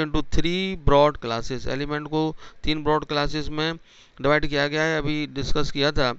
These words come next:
तो मेटल, नॉन मेटल and metalloids।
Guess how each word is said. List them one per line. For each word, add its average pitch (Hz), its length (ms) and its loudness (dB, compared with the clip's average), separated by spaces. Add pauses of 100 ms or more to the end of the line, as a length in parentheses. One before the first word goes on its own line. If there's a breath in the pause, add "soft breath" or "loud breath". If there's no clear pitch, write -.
(640 loud breath)
तो 139 280 6
मेटल, 160 600 2 (140)
नॉन 139 160 0
मेटल 156 440 0
and 160 140 -6
metalloids। 113 720 -4